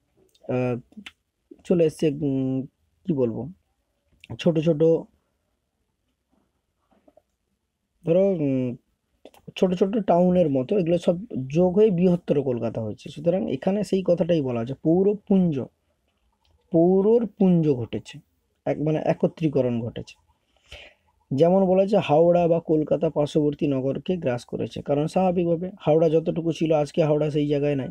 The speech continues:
কলকাতা যেখানে ছিল তিনটা গ্রাম সেখান থেকে আর কলকাতা কোথায় দুশো প্লাসে চলে এসছে। সুতরাং স্বাভাবিকভাবে পরপর পরপর পার্শ্ববর্তী অঞ্চলকে গ্রাস করে নেয়।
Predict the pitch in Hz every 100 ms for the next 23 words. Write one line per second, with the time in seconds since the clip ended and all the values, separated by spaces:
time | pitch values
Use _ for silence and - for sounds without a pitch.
0 | - - 165 160 156 151 151 151 151 143
1 | 147 139 143 143 139 127 143 139 131 -
2 | _ _ _ - 147 147 147 147 147 147
3 | 143 143 143 - 147 131 135 139 147 156
4 | 127 - 131 117 - 120 - 151 185 -
5 | 143 156 277 - _ _ _ _ _ -
6 | 180 185 180 147 127 135 - _ _ _
7 | - 147 160 151 143 147 175 160 - 143
8 | 139 139 135 143 196 175 131 - - 113
9 | 104